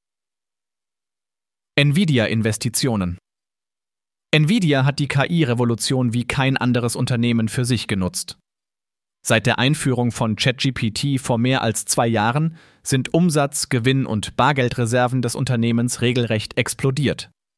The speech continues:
Auch der Aktienkurs hat sich vervielfacht, sodass Nvidia nun eine Marktkapitalisierung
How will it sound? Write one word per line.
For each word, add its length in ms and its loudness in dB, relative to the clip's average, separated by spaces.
Auch 200 2
der 180 0
Aktienkurs 760 0
hat 160 -2
sich 160 -4
vervielfacht, 800 -2
sodass 340 0
Nvidia 560 2
nun 280 2
eine 260 0
Marktkapitalisierung 1300 0